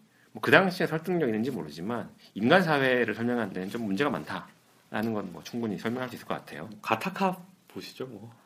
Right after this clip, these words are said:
Speaker 2: 편하게.
Speaker 1: 가타카?
Speaker 2: 그냥.
Speaker 1: 가타카는 제가 안 봤는데, 그 영화는.
Speaker 2: 그, 그 뭐,
Speaker 1: 음.
Speaker 2: 내용 설명, 뭐 유명한 영화니까.
Speaker 1: 음.
Speaker 2: 이게 사-, 사회 진화론이 정말 뭐 부인할 수 없는 그거라 그러면
Speaker 1: 음.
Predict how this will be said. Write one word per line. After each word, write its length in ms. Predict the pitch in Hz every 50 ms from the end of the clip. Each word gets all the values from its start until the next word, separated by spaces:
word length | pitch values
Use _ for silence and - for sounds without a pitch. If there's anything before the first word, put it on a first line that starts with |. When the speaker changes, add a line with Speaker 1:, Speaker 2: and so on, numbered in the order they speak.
| _ _
Speaker 2:
편하게. 340 | - - 147 147 143 127 104
Speaker 1:
가타카? 280 | 104 117 170 175 - - - - -
Speaker 2:
그냥. 220 | - - 92 -
Speaker 1:
가타카는 340 | - - - - - 156 135
제가 120 | 120 92
안 80 | 78 80
봤는데, 400 | 85 95 90 85 80 85 98 92
그 80 | 87 78
영화는. 320 | 78 78 78 90 107 101 - - - - _ _ _ -
Speaker 2:
그, 340 | 131 131 135 131 123 - -
그 100 | - 131
뭐, 560 | 131 127 123 113 113 117 117 113 110 101 98
Speaker 1:
음. 240 | 95 90 80 76 78 82 - - - - _ - - - - 98
Speaker 2:
내용 140 | 95 107 113
설명, 360 | 113 120 123 123 123 123 117 113 104 95
뭐 100 | 101 107
유명한 280 | 104 107 131 139 139 135
영화니까. 400 | 127 110 95 90 87 - - 80 85 90 90 92
Speaker 1:
음. 260 | 98 90 82 80 76 - - - - - - - - - - - _ _ _ _ _ _ _ _ -
Speaker 2:
이게 260 | 156 165 156 151 -
사-, 280 | - - - - - -
사회 220 | - - 196 202
진화론이 760 | 196 - 151 151 170 180 175 170 175 175 165 147 127 117 - - - - _ _ _ _ _ - - - - _ _ - - - -
정말 400 | - - 123 135 139 135 123 113
뭐 480 | 107 104 101 98 92 87 80 - - - _ -
부인할 300 | - 127 127 131 139 135
수 100 | 135 -
없는 380 | 107 101 101 104 101 98 98 -
그거라 300 | - - 98 101 101 95
그러면 440 | 90 87 87 - 117 123 117 101 87 -
Speaker 1:
음. 220 | 98 90 85 80